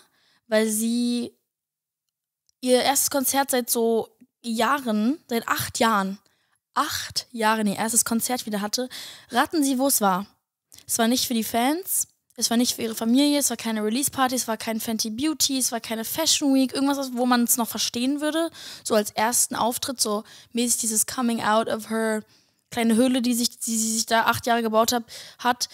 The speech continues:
die ich ihr gönne, by the way, weil sie Kinder bekommen hat und sich das leisten kann, einfach auch mal keine Musik rauszubringen. I mean, it's Rihanna.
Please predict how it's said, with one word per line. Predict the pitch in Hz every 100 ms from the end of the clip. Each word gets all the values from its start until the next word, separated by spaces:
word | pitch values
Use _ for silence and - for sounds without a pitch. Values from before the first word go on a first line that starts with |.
| - -
die | 226
ich | 214
ihr | 226
gönne, | 202 208 233 240
by | 247
the | 247
way, | 247 254
weil | 202 196 185
sie | 202
Kinder | - 220 226
bekommen | 233 - 247 240
hat | 254
und | 214 208 208 -
sich | 214
das | - -
leisten | 202 214 240
kann, | 226 226
einfach | 202 202 196
auch | 202
mal | 208
keine | - 220
Musik | 226 226
rauszubringen. | 220 208 - 226 226 247 196
I |
mean, | 196 185
it's | 175 -
Rihanna. | 190 190 208 233